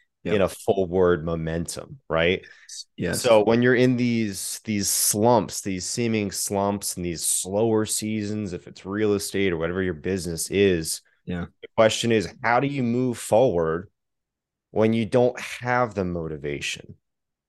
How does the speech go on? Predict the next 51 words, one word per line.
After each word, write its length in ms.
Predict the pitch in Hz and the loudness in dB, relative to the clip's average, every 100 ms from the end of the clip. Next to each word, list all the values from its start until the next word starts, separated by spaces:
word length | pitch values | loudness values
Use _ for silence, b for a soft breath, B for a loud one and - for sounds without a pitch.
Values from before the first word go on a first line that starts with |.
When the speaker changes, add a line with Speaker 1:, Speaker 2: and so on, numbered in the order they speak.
| _ | _
Speaker 2:
How 120 | 113 | 4
do 60 | 135 | 6
Speaker 1:
Yeah. 60 | |
Speaker 2:
you 60 | 139 | 6
move 220 | 135 131 | 4 2
forward 320 | - 120 123 | 0 4 4
when 140 | 110 110 | 4 0
you 100 | 113 | 0
don't 380 | 98 113 117 - | 2 2 0 -12
feel 320 | - 120 123 | -8 0 4
like 280 | 110 87 - | 4 2 -2
moving 360 | 90 85 87 | -6 -4 -6
forward? 540 | 82 87 82 85 92 107 b b _ _ _ _ | -4 0 2 2 0 -4 b b _ _ _ _
Um, 240 | 104 98 95 | 0 0 0
so 180 | - | 4
I 80 | 113 | 6
think 240 | 113 147 113 | 6 0 2
number 380 | 113 123 113 | 0 2 0
one, 540 | 95 80 90 104 135 139 _ _ _ _ _ - | 0 0 -2 -4 -8 -14 _ _ _ _ _ -6
you 120 | 113 | 0
have 220 | 120 123 | 2 0
to 60 | 131 | 0
get 180 | 110 90 | 0 0
rid 160 | 107 | 0
of 100 | 98 | 0
feelings. 680 | - 95 85 - - - - _ _ _ _ | -4 -8 -8 -10 -12 -10 -10 _ _ _ _
Speaker 1:
Yeah. 120 | 95 | 0
Speaker 2:
Like, 200 | 90 - _ _ _ _ _ | 0 0 _ _ _ _ _
okay, 360 | 120 107 92 - _ _ _ | 0 2 2 -2 _ _ _
I'm 120 | 107 | -2
aware 400 | 107 107 113 143 | 2 4 6 6
of 60 | 131 | 4
my 180 | 95 87 | 2 -4
feelings. 640 | - 85 80 76 82 101 | -6 -10 -8 -8 -8 -10
I'm 160 | - 101 | -8 0
aware 480 | 104 95 110 123 123 | 0 2 4 4 2
that 140 | 107 | 0
I 140 | 92 90 | 0 -4
feel 640 | - - 135 131 135 117 | -8 -14 -4 2 4 4
this 340 | 98 95 - - | 4 0 0 -2
way. 300 | 90 80 80 | -4 -2 -2
I 100 | 87 | -2
don't 340 | 80 110 120 | -2 -2 -2
feel 340 | - - 104 90 | -8 -6 -2 -2
motivated. 680 | 85 82 80 76 76 82 | -2 -4 -4 -6 -6 -4
I 120 | 82 92 | -2 -2
don't 280 | 104 104 | -2 -6
feel 220 | - 110 104 | -8 -2 0
like 200 | 87 82 | -2 -2
getting 340 | 98 92 82 | -2 -2 -6
up. 260 | 73 85 | -6 -8